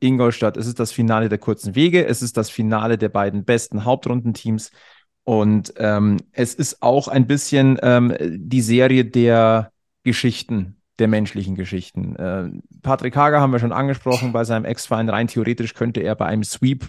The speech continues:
wovon ich persönlich jetzt nicht ausgehe, äh, in Ingolstadt im Münchner Trikot den Pott stemmen.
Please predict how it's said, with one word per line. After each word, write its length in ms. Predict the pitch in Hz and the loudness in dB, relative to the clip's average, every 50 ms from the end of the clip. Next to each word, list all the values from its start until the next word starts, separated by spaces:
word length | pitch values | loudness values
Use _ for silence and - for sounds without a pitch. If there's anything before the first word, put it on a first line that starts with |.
| - _ - - _ - | -16 _ -20 -20 _ -18
wovon 220 | - 95 92 95 | -10 -6 -4 -4
ich 100 | 98 92 | -4 -4
persönlich 280 | - 101 90 101 98 90 | -4 -2 -2 -2 -2 -4
jetzt 120 | 87 - | -2 0
nicht 180 | 131 127 113 - | 0 0 0 0
ausgehe, 440 | 82 87 82 - - 82 85 90 - - - - - - - _ _ | -4 -6 -6 -8 -8 -8 -8 -8 -8 -12 -18 -20 -20 -20 -20 _ _
äh, 200 | - 113 101 92 - - | -2 0 0 0 -2 2
in 220 | - 180 170 180 165 - | 4 4 6 4 4 0
Ingolstadt 920 | - 156 139 143 143 139 123 123 113 - - 117 113 - - - - - - _ - | 0 -2 0 2 2 2 2 2 0 -4 -4 -4 -4 -4 -6 -10 -14 -14 -16 _ 0
im 180 | 127 123 127 120 | 2 2 4 4
Münchner 340 | 120 120 123 117 - 123 110 | 4 4 4 2 0 -2 -2
Trikot 380 | - 104 104 - 110 107 104 | -2 -4 -6 -4 -2 -2 -2
den 160 | 98 101 95 | -2 -4 -4
Pott 180 | - - 131 131 | -4 -4 -4 -4
stemmen. 480 | - - - 120 123 123 123 123 123 | -4 -4 -4 -2 0 0 0 0 -2